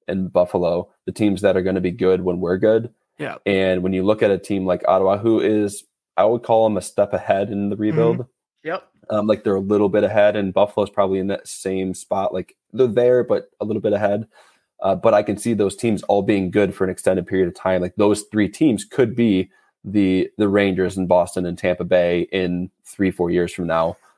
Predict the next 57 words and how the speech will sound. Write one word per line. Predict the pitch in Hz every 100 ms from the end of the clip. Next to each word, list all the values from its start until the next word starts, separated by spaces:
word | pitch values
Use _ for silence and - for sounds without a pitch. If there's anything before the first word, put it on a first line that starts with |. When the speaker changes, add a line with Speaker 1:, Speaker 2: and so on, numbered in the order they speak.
| _
Speaker 1:
uh, | 87 87
where | 92
you've | 95 90 -
seen | 104 92 87
sustained | 87 - 90 87
success | - - - 82 - - - _ -
and | 104 95
would | 95
expect | 90 - - 92 -
them | 90 90
to | -
be | 87 87 87 - _
competing | - 95 92 87
for | 85
a |
Stanley | - 85 82
Cup | - -
every | 80 78
year. | 80 80 - _ _ _
So | - 101 90 85
when | 101
you | 95
take | 87 117 110
a |
look | 92 123 147
at | -
those | 95
teams | - 98 90
that |
you're | 95
gonna | 95 92
be | 95
competing | 85 - 104 113
with, | 131 156 - _ _ _ _ _
you | 104 104 104 -
really | 117 117 101 92
realize, | 101 107 92 90 87 -
"Oh, | 95
we | 92 98
are | - 92 90
for | -
sure | 85 - 151 104
sellers | - - 80 82 80 -
at | 90
the | 87
deadline | 87 82 80 80
because | 90 - 92
we | 87
need | 92 87
to | 85
get | - -
to | 90
that | 80 -
point." | - 82
Like, | - -
we're |
not | 196 95